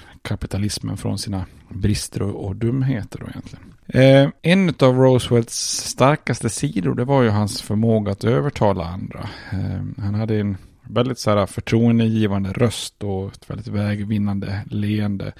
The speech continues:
Eh, dessutom då kopplat med det här enorma självförtroende som gav liksom en slags aura av en, en man som kan lyckas med nästan vad som helst. Eh, så Roosevelt utnyttjar egentligen depressionen som en möjlighet att börja bygga någonting nytt.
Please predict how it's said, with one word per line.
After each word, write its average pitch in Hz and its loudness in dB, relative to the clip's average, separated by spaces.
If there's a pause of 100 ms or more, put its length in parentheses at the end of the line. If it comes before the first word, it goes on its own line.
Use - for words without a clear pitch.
(680)
Eh, 104 0
dessutom 117 2
då 110 2
kopplat - -2
med 101 0
det 95 -4
här 101 -4
enorma 107 -2
självförtroende 104 -2 (180)
som 110 -10
gav 90 0 (100)
liksom - -8
en 104 -6
slags - -8 (420)
aura 107 2
av 104 -4
en, 104 -4 (640)
en 110 4
man 120 6
som 101 -2
kan 101 0
lyckas - -2
med 104 -2
nästan 101 -4
vad 117 2
som - -6
helst. - -6 (440)
Eh, 110 0
så 113 0
Roosevelt 143 2
utnyttjar 156 0
egentligen 98 0
depressionen 131 2
som 107 0
en 110 4
möjlighet 127 4
att 104 -4
börja 107 -2
bygga 123 2
någonting 107 2
nytt. - -4